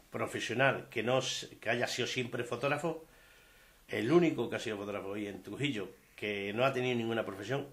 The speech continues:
he sido yo. Los demás, el que no ha estado en Bilbao, el que no ha estado en el bingo, el que no ha sido carpintero,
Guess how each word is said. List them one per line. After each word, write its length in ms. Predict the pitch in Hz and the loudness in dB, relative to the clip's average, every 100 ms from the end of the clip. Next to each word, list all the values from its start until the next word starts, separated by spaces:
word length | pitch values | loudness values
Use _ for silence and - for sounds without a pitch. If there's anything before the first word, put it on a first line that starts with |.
| - | -8
he 80 | |
sido 240 | - 104 92 | -6 -6 -6
yo. 100 | 82 - - _ _ - - - | -10 -16 -20 _ _ -20 -20 -10
Los 160 | 101 95 | -6 -2
demás, 420 | 110 143 156 175 - - _ _ _ _ _ _ | 4 6 6 4 -6 -20 _ _ _ _ _ _
el 200 | - 104 - | -6 -6 -4
que 100 | 98 | -4
no 100 | 101 | -2
ha 40 | |
estado 220 | - 101 | -4 -6
en 40 | 95 | -4
Bilbao, 640 | 104 127 156 175 180 - _ | 2 4 6 4 0 -8 _
el 180 | - 98 | -10 -8
que 180 | - 98 | -6 -4
no 140 | 104 | -2
ha 60 | 98 | -4
estado 220 | - 101 | -4 -4
en 100 | 107 | -2
el 20 | |
bingo, 560 | 117 147 156 175 175 - - - | -2 0 2 2 0 -6 -12 -8
el 140 | 98 | -8
que 120 | 98 | -6
no 120 | 101 | -4
ha 60 | 98 | -4
sido 200 | - 92 | -4 -6
carpintero, 760 | 98 - 107 143 147 175 170 | -6 -8 -8 -4 0 0 -2